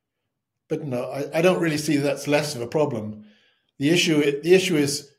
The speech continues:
you're predicting lots and lots of dark matter structures, but you have to understand which ones have stars and which ones don't. And that's never been clear. That's related to the problem we were discussing earlier about the inner parts of galaxies. It depends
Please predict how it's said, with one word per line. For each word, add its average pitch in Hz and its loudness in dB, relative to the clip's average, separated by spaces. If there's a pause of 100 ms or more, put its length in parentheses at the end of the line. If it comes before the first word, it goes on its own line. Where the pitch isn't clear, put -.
(160)
you're 143 -2
predicting 165 -2
lots 156 -2
and 156 -2
lots 151 -2
of 120 -10
dark 147 2
matter 135 -2
structures, 143 -4
but 123 -12
you 131 -8
have 147 0
to 139 -2
understand 131 -2
which 147 -6
ones 127 -4
have 127 -4
stars 127 -4
and 123 -8
which 123 -10
ones 127 -6
don't. 127 -4 (800)
And 135 -6
that's 147 -2
never 170 6
been 117 -4
clear. 123 -6
That's 131 -8
related 127 -4
to 113 -14
the 107 -14
problem 123 -4
we 120 -4
were 120 -2
discussing 123 -6
earlier 123 -2
about 123 -6
the 127 -8
inner 160 -4
parts 120 -8
of 110 -16
galaxies. 120 -8
It 120 0
depends 131 -8